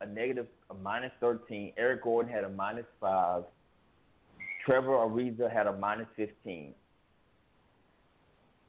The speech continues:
And if you look at the starters for the Rockets, everybody was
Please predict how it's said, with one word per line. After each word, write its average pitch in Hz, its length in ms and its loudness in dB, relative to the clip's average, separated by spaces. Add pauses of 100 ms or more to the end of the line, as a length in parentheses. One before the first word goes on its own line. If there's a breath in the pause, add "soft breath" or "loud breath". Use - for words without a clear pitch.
(220)
And 127 160 2
if 107 140 -2
you 120 140 0
look 175 180 4
at 170 160 2
the 107 420 -8 (280)
starters 127 440 2 (320)
for 110 160 -2
the 104 60 -6
Rockets, 110 560 0 (960)
everybody 165 500 2
was 120 200 -6